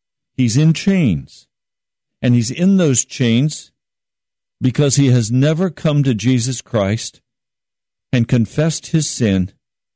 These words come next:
and been transformed into a new creature in Christ Jesus. I just feel impressed today that there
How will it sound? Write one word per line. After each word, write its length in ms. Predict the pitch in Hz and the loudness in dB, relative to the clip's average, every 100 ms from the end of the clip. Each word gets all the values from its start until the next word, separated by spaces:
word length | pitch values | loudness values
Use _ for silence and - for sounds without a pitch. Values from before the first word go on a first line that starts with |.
| _ _ _ _ _ - | _ _ _ _ _ -4
and 160 | 113 | -2
been 280 | 104 120 113 _ _ | 0 0 -2 _ _
transformed 960 | - 165 160 147 - - 139 107 104 107 | -6 -2 -2 -4 -10 -4 -2 0 -2 -4
into 280 | 120 120 | -2 0
a 40 | 120 | 2
new 160 | 123 | 2
creature 540 | 127 - 139 120 - 101 | -2 -4 -4 -4 -4 -2
in 120 | 101 | -2
Christ 400 | - 117 104 - | -2 -4 -4 -6
Jesus. 580 | 104 117 92 71 - - _ _ _ _ _ _ _ _ _ _ _ _ _ _ _ _ _ _ _ _ _ _ _ - | -2 -2 -2 -8 -12 -18 _ _ _ _ _ _ _ _ _ _ _ _ _ _ _ _ _ _ _ _ _ _ _ -6
I 100 | 143 | -2
just 320 | 156 143 - _ _ _ _ _ | 0 -2 -4 _ _ _ _ _
feel 280 | 156 151 | -2 0
impressed 540 | 127 110 - 156 147 - | 0 -2 -4 -4 -4 -6
today 320 | 104 101 98 | -4 0 0
that 220 | 98 104 | -2 -6
there 400 | - 110 110 104 | -2 -2 0 -4